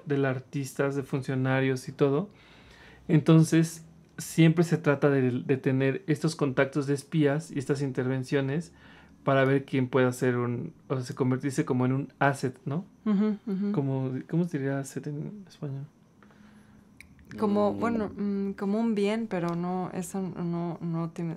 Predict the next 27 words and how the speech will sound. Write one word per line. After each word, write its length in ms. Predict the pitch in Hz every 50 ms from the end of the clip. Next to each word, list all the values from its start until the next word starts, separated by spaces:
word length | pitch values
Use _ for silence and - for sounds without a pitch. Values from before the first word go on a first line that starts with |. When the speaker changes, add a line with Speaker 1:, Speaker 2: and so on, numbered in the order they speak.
| 165
Speaker 2:
o 60 | - 160
sea, 220 | - 160 151 151 - - _ - - - - _ - - - - - - _ _ _ -
Speaker 3:
Sí, 120 | - -
Speaker 2:
cuando 160 | 190 196 202
es 60 | 202 240
un 40 | 247
Speaker 3:
estoy 20 | 226 -
seguro 160 | 277 - 247
Speaker 2:
objeto 80 | 233 214
es 80 | 196 -
Speaker 3:
que 40 | 202
lo 40 | 190
Speaker 2:
un 40 | 190
Speaker 3:
va 40 | 202
a 20 | 185
Speaker 2:
bien. 120 | 180 185
Speaker 3:
traducir 340 | 185 175 - 180 - - -
como 300 | _ _ _ - - -
bien. 180 | - - - - 85 - - - - - _ _ _ _ _ _ _ _ _ _ _ _ - _ _ _ - - - - - - _ _ - - - - - _ -
Speaker 2:
Sería 320 | - - - 202 196 214 220
un 120 | 226 226
bien, 380 | 214 220 214 220 220 220 220 202
un 140 | - 233 247
activo, 320 | 247 247 - 233 196 180
un 100 | 180 185
activo. 280 | 185 180 - - 165 151
Speaker 1:
Ajá, 360 | - 127 147 147 143 139 143